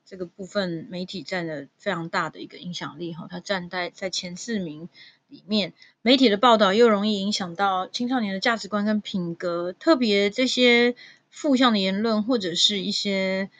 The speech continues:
网络的讯息呢，对大众来讲是相当快速的传递，哈，那甚至有一些仿效。那因此在W H O从二零零八开始，他们就有设定一个所谓六不六要的原则。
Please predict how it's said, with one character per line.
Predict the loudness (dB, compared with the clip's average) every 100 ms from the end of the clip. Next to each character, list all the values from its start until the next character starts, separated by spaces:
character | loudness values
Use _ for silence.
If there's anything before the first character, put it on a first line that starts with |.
| _
网 | -10 -4
络 | 0 0
的 | 0
讯 | 0 2 2
息 | 2 -2 -6 -16
呢， | -4
对 | 0
大 | 2 2 0
众 | -2 -2
来 | -4 -6
讲 | -8 -12 -12
是 | -10 -8 -6
相 | -6 -4
当 | -4
快 | -2 -4
速 | -4 -8 -10 -10 -16
的 | -16
传 | -16 -18 -20 _
递， | -12 -12 -16
哈， | -20 _
那 | -16 -16
甚 | -10 -8 -6
至 | -8
有 | -10 -10
一 |
些 | -8 -8
仿 | _ _ -20 -10
效。 | -4 -4 -4 -12 -18 -16 -18 _ _
那 | 0
因 | 2
此 | 2 0
在 | 4 4
W | 4 4
H | 2 4
O | 4 4 4 2
从 | 0 -2 0
二 | 2
零 | 2 2
零 | 0 0
八 | 4 2
开 | 2 0
始， | 0 -2
他 | -4 -2
们 | 0
就 | 0
有 | 2
设 | 4 4
定 | 4 0 -2
一 |
个 | -6
所 | -8 -6 0
谓 | 0 6
六 | 8 8
不 | 6 4
六 | 8
要 | 8 8
的 | 4
原 | 2 0
则。 | -2 -4 -4